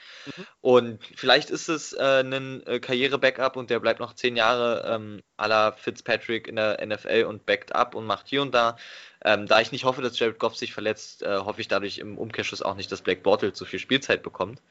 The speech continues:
Speaker 2: Aber, ähm, Glückwunsch für ihn. Ja, wir-, war ja klar, dass er irgendwo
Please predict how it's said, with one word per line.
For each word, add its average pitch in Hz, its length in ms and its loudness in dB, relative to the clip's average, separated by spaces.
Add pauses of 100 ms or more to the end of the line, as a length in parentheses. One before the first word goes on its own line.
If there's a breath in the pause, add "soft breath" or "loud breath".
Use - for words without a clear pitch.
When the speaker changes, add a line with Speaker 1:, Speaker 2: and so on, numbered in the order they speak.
(440 loud breath)
Speaker 2:
Aber, 95 520 6
ähm, 90 420 2
Glückwunsch 147 380 0
für - 80 -4
ihn. 127 240 -4
Ja, 104 160 4
wir-, 117 160 -4
war 107 100 8
ja 135 80 6
klar, 127 180 4
dass 131 160 -2
er 110 60 -2
irgendwo 98 480 -6